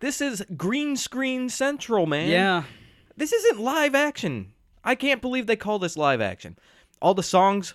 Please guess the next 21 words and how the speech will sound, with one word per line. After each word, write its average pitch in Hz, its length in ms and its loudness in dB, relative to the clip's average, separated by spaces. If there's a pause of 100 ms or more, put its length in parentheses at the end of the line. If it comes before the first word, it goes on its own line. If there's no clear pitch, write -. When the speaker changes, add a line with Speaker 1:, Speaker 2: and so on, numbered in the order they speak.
Speaker 1:
are 170 120 4
worse. 180 600 -2
All 180 420 2
the 170 140 8
charm 226 600 2
of 185 200 2
the 165 180 2
animated, 190 680 0
you 165 100 0
know, 160 260 2 (240)
anthropomorphized, 160 1040 0 (300)
you 135 160 -2
know, 117 140 0
Speaker 2:
Yes. 175 160 4
Speaker 1:
clocks 170 360 0
and 147 300 -2
Speaker 2:
Right. 135 240 -4
Candles 151 240 -4
Speaker 1:
candelabras 196 720 6
and 208 100 0
Speaker 2:
and - 20 -2